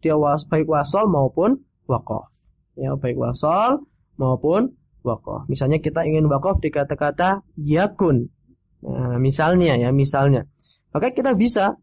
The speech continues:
ya kita boleh, yakun. Nah, gitu bacanya. Dan tetap nonnya. Itu non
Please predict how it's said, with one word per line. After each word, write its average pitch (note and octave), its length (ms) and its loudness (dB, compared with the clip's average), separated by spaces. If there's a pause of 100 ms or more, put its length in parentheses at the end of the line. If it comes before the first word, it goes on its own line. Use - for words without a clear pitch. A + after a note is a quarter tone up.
(100)
ya D#3 120 0
kita G3 240 0
boleh, C#3+ 440 2
yakun. E3 600 0
Nah, B2 200 -4
gitu D#3+ 240 0
bacanya. B2+ 440 0
Dan G#3+ 200 0
tetap - 320 -4
nonnya. C#3 360 2 (440)
Itu D3 240 0
non F#3 280 2